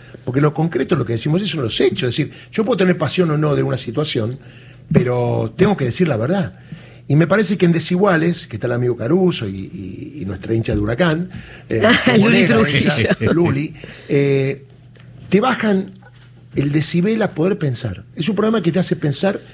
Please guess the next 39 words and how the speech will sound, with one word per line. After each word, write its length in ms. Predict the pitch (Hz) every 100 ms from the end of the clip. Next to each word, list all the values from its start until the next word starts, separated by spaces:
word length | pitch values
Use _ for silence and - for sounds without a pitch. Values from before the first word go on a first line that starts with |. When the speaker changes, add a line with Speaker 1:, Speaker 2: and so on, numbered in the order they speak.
| -
Speaker 1:
el 120 | 120 123
rato 360 | 170 170 120 -
y 80 |
el 100 | 120
tiempo 280 | 117 151 131
que 60 | 127
dura. 180 | 113 104
Speaker 2:
Sí, 220 | 294 240
nació, 480 | 247 - 311 320 240
pensá 320 | 233 240 269
que 260 | 254 208
nació 340 | 185 190 - 214
en, 260 | 190 180
eh, 260 | 165 151 135
en 140 | 135
pandemia, 720 | 139 160 226 226 220 214 214 220
Speaker 1:
Correcto. 420 | 135 180 180 120
Speaker 2:
cuando 280 | 147 151 151
no 140 | 165
teníamos, 680 | 165 165 170 156 143 143 135
eh, 80 | 131
estudios 440 | 127 156 156 151
disponibles, 880 | 139 - 127 170 214 185 180 180 175
eh, 80 | 123
ni 240 | 127 123 127
tantos 400 | - 139 139 135
compañeros 480 | 123 127 139 143 135
y 40 |
compañeras 540 | 131 123 127 156 156 139
como 180 | 131 120
para 200 | 131 131
ir 100 | 135
al 100 | 135
aire 200 | 139 131
en 140 | 127
vivo, 320 | 156 180 185
así 180 | 175 147
que 160 | 143 139
se, 240 | - 131